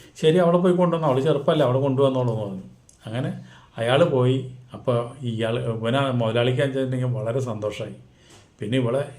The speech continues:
ഏത് നേരം പരിപാടി തന്നെ. ഇവര് ഭയങ്കരമായിട്ട് ഇവള് ബാത്റൂമിൽ ഒന്ന് കുളിക്കണ്, ആ കുളിക്കുന്ന സീനൊക്കെ ഫോട്ടോയിലെടുക്കും, വീഡിയോ എടുക്കും,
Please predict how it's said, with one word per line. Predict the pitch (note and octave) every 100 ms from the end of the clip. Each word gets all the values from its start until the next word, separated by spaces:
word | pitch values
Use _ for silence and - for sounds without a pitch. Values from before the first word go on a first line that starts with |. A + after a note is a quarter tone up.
| -
ഏത് | A2 A#2+ D3
നേരം | C#3+ D3 D#3 D3+
പരിപാടി | B2+ A#2 A2+ A#2
തന്നെ. | A2 A2+ -
ഇവര് | A2 A#2+
ഭയങ്കരമായിട്ട് | A#2 A2+ A#2+ C3 C#3 C#3 B2+ C3 B2+ - - -
ഇവള് | A#2 B2
ബാത്റൂമിൽ | B2 A#2 A#2 B2 B2
ഒന്ന് | B2+ B2
കുളിക്കണ്, | B2 A#2 A#2 A#2+ C#3
ആ | B2 A#2+
കുളിക്കുന്ന | A2 A2 A#2+
സീനൊക്കെ | A#2+ A#2+ A#2 A#2
ഫോട്ടോയിലെടുക്കും, | A2+ A2+ A2 A2+ A#2 A#2 C#3+ D3
വീഡിയോ | C3 A2+ A2+ A#2
എടുക്കും, | A#2 C3